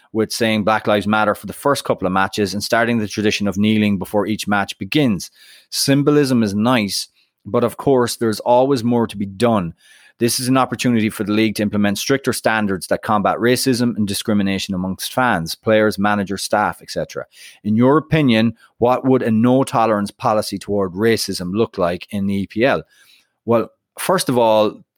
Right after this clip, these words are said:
I think the Premier League could ask itself some hard questions. This is from July twenty twenty by Mark Ogden on E S P N, and we've talked about this before, but it's worth reiterating.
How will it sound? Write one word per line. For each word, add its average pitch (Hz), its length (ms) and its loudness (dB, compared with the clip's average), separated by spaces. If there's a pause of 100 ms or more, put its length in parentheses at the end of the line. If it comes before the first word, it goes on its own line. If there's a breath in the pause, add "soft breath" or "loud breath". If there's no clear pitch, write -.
(420)
I 131 100 2
think 123 160 -4
the 107 60 -4
Premier 113 320 0
League 107 220 -2
could - 100 -4
ask 107 360 -2
itself 95 440 -2
some 92 280 -8
hard 95 360 -4
questions. 92 600 -2 (300 loud breath)
This 127 180 0
is 123 40 -2
from 131 200 2
July 117 260 2
twenty 107 320 -2
twenty 175 380 -2
by 120 200 0
Mark 113 300 0
Ogden 131 360 0
on 101 320 -4
E 110 100 -4
S 101 100 -6
P 131 140 -4
N, 147 160 2
and 131 100 2
we've 117 100 -2
talked 113 240 0
about 104 220 -2
this 101 140 -4
before, 131 420 2
but 127 240 0
it's 120 160 -6
worth 117 340 0
reiterating. 120 600 0